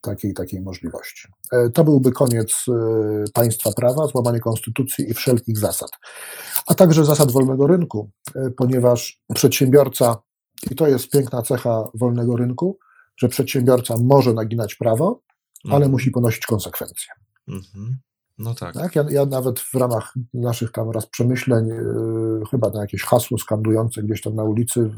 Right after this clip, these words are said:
Speaker 1: z, zaproponowałem hasło: „Nie ma wolności bez odpowiedzialności”.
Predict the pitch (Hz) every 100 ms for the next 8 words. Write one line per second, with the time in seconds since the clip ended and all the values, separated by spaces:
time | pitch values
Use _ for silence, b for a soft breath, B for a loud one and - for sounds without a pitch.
0 | 113 110 110 110 113 113 110 - 113 107
1 | 104 110 107 104 110 - 117 101 B B
2 | B B - 117 127 117 113 107 117 110
3 | - 104 90 107 - - - 92 90 90
4 | - 71 - - -